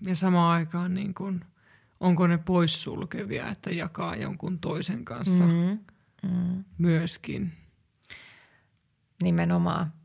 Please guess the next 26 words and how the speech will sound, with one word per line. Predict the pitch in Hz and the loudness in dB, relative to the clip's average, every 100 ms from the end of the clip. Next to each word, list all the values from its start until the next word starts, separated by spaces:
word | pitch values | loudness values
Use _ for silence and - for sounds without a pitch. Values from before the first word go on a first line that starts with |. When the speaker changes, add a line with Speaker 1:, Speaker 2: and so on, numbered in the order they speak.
| _ _ _ _ - | _ _ _ _ -8
Speaker 1:
Ja, | 180 165 - | -4 -4 -4
ja | 185 160 - - _ | -6 -6 -12 -20 _
kuinka | 185 170 165 | 2 4 4
paljon | 165 160 160 | 2 2 2
tossa | 156 165 - | 0 -4 -6
on | 196 - | -8 -6
esimerkiksi | 165 180 190 180 175 - _ | -6 -6 -8 -10 -12 -12 _
kulttuurista | 185 170 160 - 185 175 180 - - | 0 2 0 -4 -4 -4 -6 -8 -8
sitä, | 190 202 | -8 -6
miten | 202 196 196 | -8 -8 -8
me | 202 | -8
niinku | 220 196 196 - _ _ _ _ _ _ _ _ - | -8 -8 -8 -10 _ _ _ _ _ _ _ _ -4
opitaan? | 175 - - - 160 - - 160 - _ _ _ - | -2 -2 -6 -4 -4 -4 -6 -10 -14 _ _ _ -14
Speaker 2:
Kyllä. | 214 196 196 202 - _ _ | -10 -8 -10 -14 -20 _ _
Speaker 1:
Mun | - | -8
mielestä | - 160 180 180 - | -6 -6 -6 -8 -8
tällainen | 190 165 - - 202 - - | -8 -6 -8 -10 -12 -12 0
kuuluisa | 180 160 160 | 4 4 4
jenkkiterapeutti | 175 175 175 175 - 170 175 180 165 208 | 4 2 0 -4 -6 -6 -4 -6 -6 -4
Esther | 160 190 160 | -4 -4 -6
Perel | - 175 185 160 | 0 0 2 0
on | 165 - _ - 170 | -2 -6 _ -6 -2
hyvin | 170 165 | 0 -2
sanonut | - 175 175 165 - _ _ _ - - - _ _ _ _ | -2 -4 -4 -4 -6 _ _ _ -20 -20 -20 _ _ _ _
yhdessä | 165 160 156 160 165 - _ _ | 0 0 0 -4 -4 -10 _ _
YouTubessakin, | - 185 175 160 170 180 175 180 175 180 | -2 0 0 0 -2 0 -2 0 -2 -4